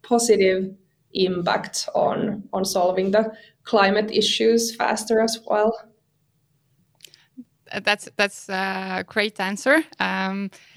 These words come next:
Speaker 2: because it's actually le-, uh, leads, uh, to my next question quite, um, well. Um, I just wanted to, uh,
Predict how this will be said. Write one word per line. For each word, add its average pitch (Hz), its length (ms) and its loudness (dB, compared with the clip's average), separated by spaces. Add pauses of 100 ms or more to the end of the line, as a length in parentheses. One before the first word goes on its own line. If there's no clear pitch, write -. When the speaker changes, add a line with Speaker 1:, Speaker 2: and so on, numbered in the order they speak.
(140)
Speaker 2:
because 220 240 0
it's 220 240 0
actually 226 340 2
le-, 214 360 -2
uh, 202 440 0
leads, 214 560 -2
uh, 196 300 0
to - 140 -10
my 202 360 0
next 214 380 -2
question 233 440 -2
quite, 208 280 -4 (320)
um, 196 640 0 (380)
well. 240 520 2
Um, 196 580 0 (320)
I 202 80 0
just 269 220 -2 (540)
wanted 269 280 2
to, 214 300 2
uh, 202 280 2